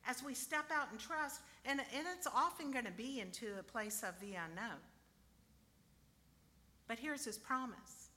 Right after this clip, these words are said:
that in doing that, he will be there, and our lives will be enriched beyond our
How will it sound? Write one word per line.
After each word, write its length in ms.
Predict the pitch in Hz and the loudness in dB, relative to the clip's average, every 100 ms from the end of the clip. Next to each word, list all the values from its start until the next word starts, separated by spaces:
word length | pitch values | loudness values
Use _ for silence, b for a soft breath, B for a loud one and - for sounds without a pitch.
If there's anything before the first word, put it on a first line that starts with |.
| - - - - - - - - - - - | -20 -20 -20 -20 -20 -20 -20 -20 -20 -14 -4
that 160 | 220 233 | -2 0
in 140 | 240 | -2
doing 380 | 269 302 285 190 | -2 -4 -4 -6
that, 280 | 160 147 - - - - - - - - - - - | -8 -10 -12 -20 -20 -20 -20 -20 -20 -20 -20 -20 -4
he 140 | 370 | -4
will 180 | 311 285 | -2 -2
be 260 | 302 339 - | -2 -4 -4
there, 300 | 185 190 214 - - - - - - - - | -6 -6 -10 -14 -20 -20 -20 -20 -20 -8 2
and 120 | 269 | 6
our 160 | 294 285 | 8 6
lives 520 | 277 285 294 311 - | 4 6 4 2 -4
will 120 | 277 | -4
be 440 | 240 302 294 294 - 226 | -2 -2 -2 -4 -8 -6
enriched 680 | 220 220 302 370 - - - | -4 -2 -2 0 -2 -2 -4
beyond 380 | 254 220 214 | -2 0 0
our 120 | 202 | -2